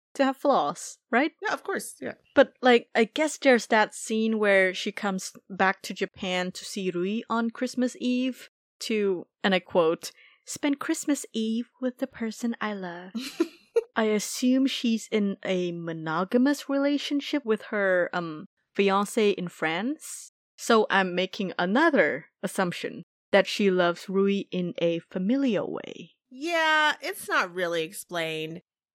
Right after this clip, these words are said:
Speaker 2: I am really impressed with one major change they made in the show, though.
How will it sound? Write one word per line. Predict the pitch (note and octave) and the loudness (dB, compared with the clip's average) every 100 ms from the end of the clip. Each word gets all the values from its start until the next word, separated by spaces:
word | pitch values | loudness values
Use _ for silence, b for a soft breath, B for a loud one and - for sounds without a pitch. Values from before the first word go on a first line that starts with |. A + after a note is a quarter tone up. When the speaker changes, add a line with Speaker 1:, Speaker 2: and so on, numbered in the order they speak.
| _ | _
Speaker 2:
I | C4 F4+ | -2 0
am | G4 D#4 G3+ F3 | -2 -4 -6 -6
really | G#3+ B3+ C#4 D4 C#4+ C4+ | -4 -2 -2 -4 -6 -8
impressed | G3 G#3 - G3 F#3 G3 - - | -8 -10 -8 -6 -6 -6 -14 -12
with | F3 E3+ F3+ | -10 -10 -14
one | D#3+ E3 F3+ G#3 A#3+ B3+ B3+ A#3 | -18 -12 -2 0 2 0 -4 -4
major | G#3+ G#3+ G#3 G3 | -2 -2 -4 -8
change | - F#3+ E3+ E3 E3 | -6 -6 -4 -4 -6
they | E3+ D#3+ | -4 -2
made | D#3+ D#3+ | -2 -2
in | D#3 | -4
the | |
show, | D#3 E3 D3 | -6 -2 -2
though. | C3+ A#2+ A2 | -2 -6 -8